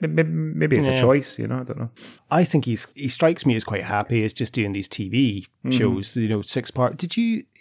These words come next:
Speaker 2: there was a show he was on, it was great, um, called Mad Dogs. Did you ever watch that?
Speaker 1: I, I never saw it. It
Speaker 2: It
Speaker 1: was on Sky, wasn't it? I never saw it, but I know
Speaker 2: Yeah.
Speaker 1: exactly what you're talking about, yeah.
Speaker 2: So it's like, it's four, well, it's five old school friends, but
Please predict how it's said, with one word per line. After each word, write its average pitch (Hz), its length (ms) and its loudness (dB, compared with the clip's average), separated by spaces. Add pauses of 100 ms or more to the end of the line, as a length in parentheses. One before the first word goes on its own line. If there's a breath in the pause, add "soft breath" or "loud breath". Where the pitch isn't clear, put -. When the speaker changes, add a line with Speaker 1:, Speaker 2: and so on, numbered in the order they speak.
(140)
Speaker 2:
there 147 80 0
was 139 120 0
a 120 40 -4
show 180 260 2
he 170 140 2
was 135 140 2
on, 127 180 4
it - 80 -10
was - 100 -8
great, 123 840 -8
um, 101 520 -4
called 107 200 0
Mad 127 380 4
Dogs. 90 480 -6 (220)
Did 113 160 -8
you 127 80 -4
ever 135 100 -6
watch - 280 -8
that? 101 300 -6 (280 loud breath)
Speaker 1:
I, 151 120 2
I 143 40 6
never 180 320 8
saw 135 340 10
it. 101 120 8
It - 40 4
Speaker 2:
It - 60 -2
Speaker 1:
was 127 100 2
on 156 100 6
Sky, 139 380 6
wasn't 120 320 4
it? 95 120 0
I 113 60 2
never 151 200 4
saw 135 280 6
it, 104 120 6
but 117 60 6
I 120 80 6
know 139 100 8
Speaker 2:
Yeah. - 80 12
Speaker 1:
exactly 120 300 8
what 104 100 6
you're 95 80 2
talking 113 380 2
about, 85 300 -4
yeah. 98 320 -2
Speaker 2:
So 135 200 0
it's 117 240 -2
like, 120 200 2
it's - 140 -8
four, 147 800 4 (320)
well, 127 120 4
it's - 120 -4
five 156 400 8
old 123 220 6
school 120 240 4
friends, 95 360 -4
but - 140 -6